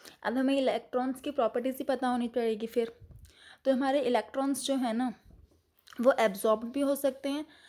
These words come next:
और स्कैटर्ड भी हो सकते हैं by different form of matters। मतलब हम जिस जिस टाइप का मैटर यूज़ कर रहे हैं, जिस जिस टाइप का भी हम अपना स्पेसिमेन यूज़ कर रहे हैं, उस पर डिपेंड करता है हमारा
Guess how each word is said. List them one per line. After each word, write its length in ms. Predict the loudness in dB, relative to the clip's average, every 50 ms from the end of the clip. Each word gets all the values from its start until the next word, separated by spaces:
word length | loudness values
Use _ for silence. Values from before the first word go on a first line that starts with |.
| -20 -12 -2 0
और 120 | 0 0
स्कैटर्ड 500 | 0 0 0 0 2 2 2 0 -2 0
भी 120 | 0 0
हो 120 | 0 0 0
सकते 380 | -2 -4 -6 -6 -6 -6 -4
हैं 100 | -2 -2
by 300 | 0 2 2 2 2 2
different 400 | 0 0 0 0 -2 -2 -2 -2
form 280 | -2 -2 0 0 -2 -4
of 120 | -4 -4
matters। 420 | -4 -4 -4 -4 -6 -6 -8 -10 -12 -16 -20 _ _ _ -20 -20 -20 _ -6
मतलब 280 | -4 -4 -2 0 -2 0
हम 200 | 0 0 0 0
जिस 240 | 0 -2 -2 -2 -4
जिस 240 | -4 -4 -4 -2
टाइप 260 | -2 -2 -2 -2 -4 -4
का 100 | -4 -2
मैटर 280 | -2 -2 -2 -2 -2 -2
यूज़ 360 | -2 -2 -4 -6 -6 -6 -6
कर 180 | -4 -4 -4
रहे 240 | -4 -4 -6 -6 -6
हैं, 200 | -4 -4 -4 -4
जिस 220 | -4 -4 -6 -4 -4
जिस 200 | -6 -4 -4 -4
टाइप 260 | -4 -4 -4 -6 -6 -6
का 100 | -4 -2
भी 140 | -2 -2
हम 260 | -2 -4 -6 -6 -4 -4
अपना 280 | -4 -2 -2 -2 -4 -4 -8 -16 -20 -20 -16 -10 -8 -4
स्पेसिमेन 560 | 0 2 2 2 4 2 0 0 0 0 -2
यूज़ 220 | -2 -4 -4 -4 -4
कर 180 | -4 -2 -2
रहे 120 | -4 -6 -10
हैं, 360 | -12 -16 -20 -20 -20 -14 -12 -12
उस 80 | -8
पर 140 | -4 0 0
डिपेंड 380 | 0 0 0 -2 -4 -2 -2 -2
करता 260 | -2 -2 -2 -2 -4
है 200 | -2 -2 -2 -2
हमारा 420 | -2 -2 -4 -2 -2 -2 -2 -2